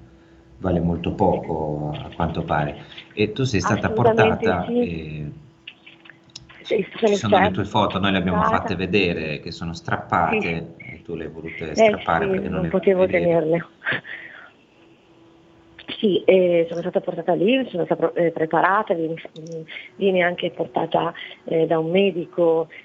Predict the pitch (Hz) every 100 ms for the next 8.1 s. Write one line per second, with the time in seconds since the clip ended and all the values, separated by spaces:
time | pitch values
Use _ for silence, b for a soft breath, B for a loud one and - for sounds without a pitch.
0 | - 165 160 156 165 165 - 196 180 170
1 | 175 170 - 175 165 160 160 202 170 156
2 | 165 175 160 - 170 - - 185 - 151
3 | 156 B B B - 175 156 156 - B
4 | - - 156 - 175 165 175 170 165 165
5 | 160 185 175 214 - B B B - 180
6 | 180 170 165 165 170 - - - - _
7 | - - 180 180 170 165 170 - 165 165
8 | 160